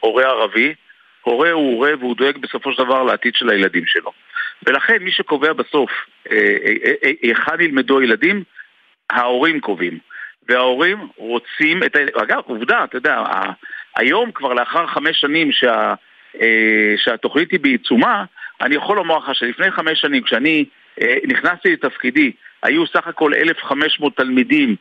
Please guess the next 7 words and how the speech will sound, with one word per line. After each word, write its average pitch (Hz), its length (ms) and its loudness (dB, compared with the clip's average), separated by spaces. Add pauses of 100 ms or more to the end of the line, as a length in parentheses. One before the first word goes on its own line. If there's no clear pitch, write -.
(320)
מתוך 143 340 -2
תשעים 156 340 2
אלף 143 200 2
שלמדו 127 640 2 (320)
בשיטת 143 520 -2
החינוך 135 840 -2
הישראלית, 120 800 0